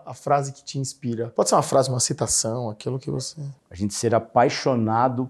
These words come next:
Speaker 2: por aquilo que a gente faz. E quando eu digo isso num ambiente corporativo, eu tô falando de paixão por desenvolver pessoas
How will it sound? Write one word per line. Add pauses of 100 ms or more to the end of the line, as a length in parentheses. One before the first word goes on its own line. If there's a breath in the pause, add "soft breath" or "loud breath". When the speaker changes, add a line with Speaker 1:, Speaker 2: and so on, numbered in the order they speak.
(140)
Speaker 2:
por
aquilo
que
a
gente
faz.
E
quando
eu
digo
isso
num
ambiente
corporativo,
eu
tô
falando
de
paixão
por
desenvolver
pessoas